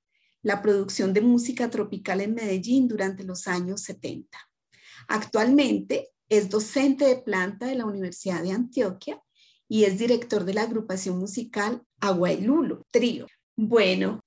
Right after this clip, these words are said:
la profesora Carolina Santamaría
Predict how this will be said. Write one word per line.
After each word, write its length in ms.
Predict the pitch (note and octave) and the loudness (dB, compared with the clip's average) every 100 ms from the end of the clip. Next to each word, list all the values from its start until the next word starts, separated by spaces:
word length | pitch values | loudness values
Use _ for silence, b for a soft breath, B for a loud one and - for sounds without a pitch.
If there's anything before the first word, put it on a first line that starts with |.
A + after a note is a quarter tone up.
| - | 0
la 240 | A3+ G#3+ | 2 2
profesora 640 | G#3+ G#3 G#3+ - G3 G3+ - | 0 -2 -2 0 0 0 0
Carolina 640 | B3 A3+ G3+ G#3+ A#3+ C#4+ | 0 2 0 -2 -2 -2
Santamaría 960 | C#4+ B3 B3 A#3 A#3 A#3 F#3 F3+ C#4 | -2 -2 -2 -6 -6 -6 -4 -4 -6